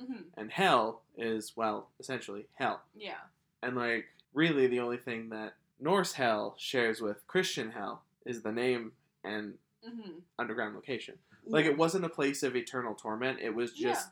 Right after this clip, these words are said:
Speaker 1: Yeah, there.
Speaker 2: not a great place to be. Like, it just
Speaker 1: Mm-hmm.
Speaker 2: kinda sucked.
Speaker 1: Yeah.
Speaker 2: Like, it wasn't a place where you'd, uh, just eternally be having your nipples pinched.
Speaker 1: <laughs> Yay!
Speaker 2: Forever.
Speaker 1: <laughs> Oh, boy.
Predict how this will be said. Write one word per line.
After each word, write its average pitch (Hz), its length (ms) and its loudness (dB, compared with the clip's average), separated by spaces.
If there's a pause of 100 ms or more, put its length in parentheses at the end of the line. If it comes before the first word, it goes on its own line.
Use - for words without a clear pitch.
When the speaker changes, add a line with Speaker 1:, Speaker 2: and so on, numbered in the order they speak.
(340)
Speaker 1:
Yeah, 185 60 -12
there. 151 220 -12 (180)
Speaker 2:
not 160 320 4
a 190 60 4
great 139 260 6
place 123 300 -2
to 123 80 -2
be. 107 220 0
Like, 117 180 -2
it 113 100 -6
just - 260 -2
Speaker 1:
Mm-hmm. - 160 -4
Speaker 2:
kinda 139 280 0
sucked. - 560 -2 (340)
Speaker 1:
Yeah. 185 200 -12 (520)
Speaker 2:
Like, 143 80 -2
it 147 80 2
wasn't 170 280 2
a - 20 -4
place 143 340 2
where 135 140 4
you'd, 127 420 2 (160)
uh, 120 280 2
just - 340 -4
eternally 151 480 2
be 139 100 2
having 131 360 -2
your 120 100 -6
nipples 110 340 -8
pinched. - 480 -14 (140)
Speaker 1:
<laughs> - 160 -20
Yay! 330 280 0
Speaker 2:
Forever. - 600 4
Speaker 1:
<laughs> 339 240 2 (240)
Oh, 269 220 -6
boy. 277 300 -4